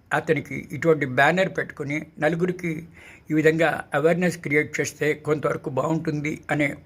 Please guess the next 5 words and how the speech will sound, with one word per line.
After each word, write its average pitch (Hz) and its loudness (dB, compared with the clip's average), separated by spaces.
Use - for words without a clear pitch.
పద్ధతితో 160 0
ఈ 175 4
విధంగా 143 2
క్రియేట్ 120 -6
చేశారు. - -16